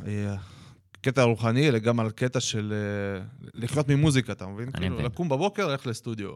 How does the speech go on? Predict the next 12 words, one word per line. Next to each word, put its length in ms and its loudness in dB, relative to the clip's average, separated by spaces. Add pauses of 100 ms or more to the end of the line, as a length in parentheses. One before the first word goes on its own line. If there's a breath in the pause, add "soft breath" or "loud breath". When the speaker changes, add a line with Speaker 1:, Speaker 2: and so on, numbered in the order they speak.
(140)
Speaker 1:
כאילו, 180 -8
כמו 100 -4
ש-, 80 -2
כמו 200 -2
שעושים 260 -2
את 60 -2
זה 60 -2
בחו"ל, 340 -4 (340)
ו-, 340 -10
Speaker 2:
נכון. 180 -6
Speaker 1:
בהרבה 240 -6
מקומות. 360 -14